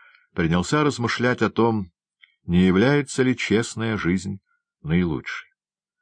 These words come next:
Придя к заключению, что это, несомненно, так, он покончил со своим прошлым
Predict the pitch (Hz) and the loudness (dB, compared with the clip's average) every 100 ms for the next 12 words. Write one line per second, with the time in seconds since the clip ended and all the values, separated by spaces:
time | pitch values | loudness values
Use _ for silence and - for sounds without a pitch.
0 | _ _ - 78 117 151 143 - 120 - | _ _ -6 -2 0 0 -2 -2 -2 0
1 | 131 131 123 - 107 110 104 101 - 87 | 0 0 -2 0 0 0 -2 -4 -2 0
2 | 95 92 82 - - 69 - - - _ | 2 2 0 -4 -6 -6 -6 -14 -20 _
3 | _ _ _ _ - 123 120 135 - 147 | _ _ _ _ -6 -4 -2 -2 0 0
4 | 120 85 78 - - 80 76 71 - 98 | 0 -4 -6 -8 -10 -4 -4 -4 -2 -2
5 | 151 - 156 | -2 -4 -6